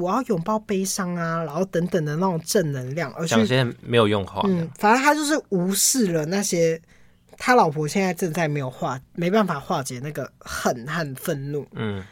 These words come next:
Speaker 1: 还有她的悲伤这样子。嗯，结果呢，Daniel 的弟弟 Paul，他就到他工作的地方去找那个 Kayla 本人，
Speaker 2: 嗯。
Speaker 1: 然后呢，结果就发现，干，Kayla 根本不是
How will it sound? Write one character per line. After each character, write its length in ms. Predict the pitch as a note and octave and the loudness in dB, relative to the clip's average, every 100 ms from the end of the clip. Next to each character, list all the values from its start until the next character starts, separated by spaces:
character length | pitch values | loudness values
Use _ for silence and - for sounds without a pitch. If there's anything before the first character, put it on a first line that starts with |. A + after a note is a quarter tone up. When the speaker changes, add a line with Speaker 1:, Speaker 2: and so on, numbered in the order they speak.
| _ | _
Speaker 1:
还 120 | F3+ | -4
有 100 | E3 | -4
她 160 | D3 D3+ | -4 -6
的 100 | C3+ | -8
悲 240 | B2 G#2+ | -10 -10
伤 200 | - - F3 | -8 -10 -14
这 100 | - C#3+ | -14 -14
样 80 | - | -14
子。 140 | - - _ - | -18 -18 _ -14
嗯， 120 | C#3 - - - - - - - | -14 -14 -20 -20 -20 -20 -18 0
结 180 | B3 | 2
果 220 | D4 D4+ E3+ | 4 4 4
呢， 300 | D#3+ D#3 - _ _ _ - - - - - | 0 -4 -6 _ _ _ -20 -20 -20 -12 -2
Daniel 460 | G3+ A3 G3 D3 | 2 4 4 2
的 200 | C#3 C3+ C3+ | 0 -4 -2
弟 180 | G3+ | -2
弟 200 | D#3 D3 D3 | -2 -4 -6
Paul， 800 | - F3 G3 G#3 G#3+ F#3+ D#3+ C#3 D#3+ - - - - | 0 6 8 10 10 8 4 -2 -8 -20 -20 -20 -2
他 160 | F#3 | 2
就 340 | F3+ G3+ F3+ E3+ - - - _ - | 6 8 8 4 -6 -20 -20 _ 4
到 180 | F#3 | 4
他 180 | D#3+ E3+ | 4 0
工 220 | E3 D#3+ | 0 0
作 140 | E3 D#3+ | 0 0
的 60 | |
地 120 | D3 C#3+ | -2 -6
方 160 | C3+ | -6
去 140 | C3 C#3+ | -4 -4
找 440 | - - B2 D3 - - | 0 2 2 -2 -10 -2
那 160 | E3+ | 0
个 260 | D#3 C#3+ - - - _ _ - | 0 -2 -8 -16 -20 _ _ -12
Kayla 460 | - F#3 F3 E3+ C#3 | -2 2 4 4 0
本 100 | - C#3+ | -6 -12
人， 160 | A#2 - - - | -12 -16 -16 -4
Speaker 2:
嗯。 80 | D3+ | 2
Speaker 1:
然 20 | |
后 80 | F#3 | 6
呢， 120 | A3 | 8
结 100 | B3 | 8
果 80 | B3+ | 8
就 120 | A#3 | 8
发 180 | C4+ B3+ | 6 6
现， 160 | C4 A#3+ | 4 2
干， 320 | F4+ C#4+ A#3 | 4 6 4
Kayla 360 | G#3+ E4 E4+ C4 | 6 8 8 6
根 140 | D4+ | 6
本 100 | D4 | 6
不 140 | A#3+ A#3+ | 2 2
是 400 | D4+ C#4+ B3 | 2 4 4